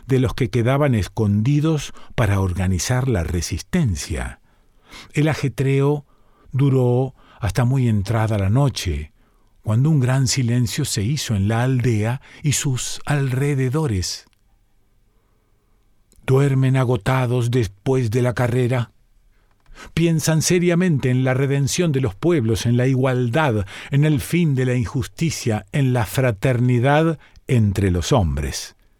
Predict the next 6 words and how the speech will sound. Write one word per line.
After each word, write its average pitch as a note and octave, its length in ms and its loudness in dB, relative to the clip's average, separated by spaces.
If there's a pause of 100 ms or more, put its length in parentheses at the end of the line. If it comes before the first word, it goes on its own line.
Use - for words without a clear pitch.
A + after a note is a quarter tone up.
(680)
Ellos F3 320 2
mismos G2 680 0 (260)
traen D3+ 600 2 (240)
un D#3+ 260 4
nuevo D#3 360 2
caos B2 680 0